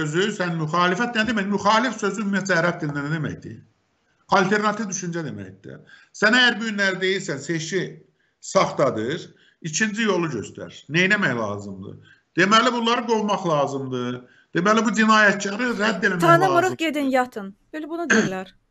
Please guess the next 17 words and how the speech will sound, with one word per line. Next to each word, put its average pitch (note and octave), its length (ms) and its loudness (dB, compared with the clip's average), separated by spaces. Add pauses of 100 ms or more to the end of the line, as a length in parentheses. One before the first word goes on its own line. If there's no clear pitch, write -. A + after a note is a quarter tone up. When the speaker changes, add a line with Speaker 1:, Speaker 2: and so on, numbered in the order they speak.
(540)
Speaker 2:
Biz E4+ 140 -8
tanımırıq. C4 560 0
Speaker 1:
Nə, F#3 60 -12
nə, - 260 -14
Speaker 2:
Seçkidir, F#4+ 540 2
Speaker 1:
nə, - 100 -12
Speaker 2:
gedin C#4 240 -2
yatın. A3 480 -4 (320)
Biz F4+ 160 -4
seçkini E4+ 260 -4
tanımırıq, C4 520 -2
gedin A#3+ 320 0
yatın. G3 420 -6 (300)
Nə A#3+ 180 2
qədər D#4+ 240 -2
yatmaq - 320 -12
olar? F#3+ 240 -14